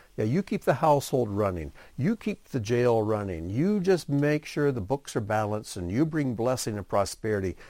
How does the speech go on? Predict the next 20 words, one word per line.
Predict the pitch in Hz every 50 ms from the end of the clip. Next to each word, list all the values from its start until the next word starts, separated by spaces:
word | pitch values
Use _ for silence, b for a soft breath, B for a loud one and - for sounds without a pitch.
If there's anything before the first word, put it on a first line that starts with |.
| B B B
but | - -
you | 123 123 156 208 202
just | 151 151 165 147 - -
stay | - - - - 135 131 120 110
put. | - - 104 120 - - - - - - - _ _ _ _ _ _ _ _ _ - _ - - - - _ - - - _ _ _ - B B B B B B B B B B B B _ _ _ _ _ _ _ _ _ _ _ _ - _ _ _ _ _ _ _ _ _ _ _ _ _ _ _ _ _ _ - _ _ _ _ _ _ _ _ _ _ _
But | - - - -
once | 110 98 104 135 180 233 262 - - - - -
we | 190 185 180
let | 160 156 151 151 147 - - - - - 107
Joseph | 101 101 113 127 147 160 151 139 147 123 - -
out | 123 117 113
of | 110 98 92
jail, | 101 107 107 101 98 87 82
once | 82 82 92 135 214 226 - - - -
we | 202 190
let | 180 160 151 147 - -
Yeshua | - 131 123 104 - - - 139 131 117 101 90 85 76 71 - b b b b b b b b b b
out | - 110 110 101
of | 98 85 - -
prison, | - - 139 127 110 92 80 67 53 -